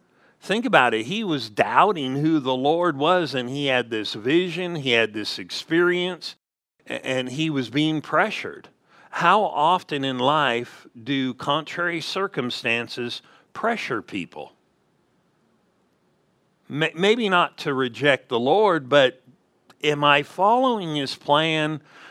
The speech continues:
Should I really do this, or is there something else to do? And, uh, the,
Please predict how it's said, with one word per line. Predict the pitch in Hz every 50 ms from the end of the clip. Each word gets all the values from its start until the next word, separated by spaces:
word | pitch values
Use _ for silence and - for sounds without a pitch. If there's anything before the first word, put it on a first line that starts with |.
| - - - 143
Should | - - - 214 208
I | 175 151
really | 143 135 127 139 180 240 294 294 233 190 170
do | 147 160 160 160 160 160
this, | 147 160 160 160 151 - - -
or | 135 127 127 127 123
is | 123 120 113 113
there | 120 123 120 113 113
something | - - - 214 226 254 240 - 139 131 135
else | 147 156 170 165 151 - - -
to | - 156 147
do? | 131 127 151 156 160 160 160 156 160 160 156 156 - - - - - - - _ _ - - - _ _ _ _ _ _ _ - -
And, | - 156 156 156 143 135 135 135 135
uh, | 135 127 120 113 107 101 101 101 _ _ _ _ _ _ _ _ _ _ - _ _ _ -
the, | - 127 123 139 143 127